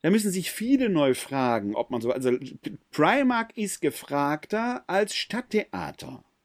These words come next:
Den Eindruck hatte ich heute. Ein anderer schrieb aus dem Luisenviertel, das, äh, hier in Wuppertal so ein Ausgeviertel, manche sagen auch Altstadt, obwohl es mit der Altstadt gar nichts zu tun hat. Egal,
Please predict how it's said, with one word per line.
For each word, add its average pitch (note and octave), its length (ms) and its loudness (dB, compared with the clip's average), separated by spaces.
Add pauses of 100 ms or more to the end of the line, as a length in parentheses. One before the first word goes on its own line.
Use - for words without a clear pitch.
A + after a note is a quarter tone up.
(340)
Den F3 240 2
Eindruck G3+ 420 0
hatte G3+ 240 -2
ich - 240 -8
heute. G3+ 420 0 (1400)
Ein F#3+ 140 8
anderer A3+ 440 8
schrieb F#3 420 0 (440)
aus F3 260 6
dem D3 180 6
Luisenviertel, D#3 600 2
das, D3 240 0
äh, C3+ 200 2
hier C#3 120 2
in C3+ 80 0
Wuppertal D#3+ 400 0
so D3 80 -2
ein B2 320 -2 (260)
Ausgeviertel, F#3 840 2 (200)
manche C#3 280 0
sagen C3 180 2
auch G#2+ 120 -2
Altstadt, D3 360 0
obwohl C3+ 180 0
es - 80 -12
mit C3 100 -4
der - 80 -2
Altstadt B2+ 240 -4
gar A2+ 120 -2
nichts G#2+ 160 -6
zu G#2+ 60 -8
tun F3 280 2
hat. F3 180 0 (200)
Egal, C3+ 460 6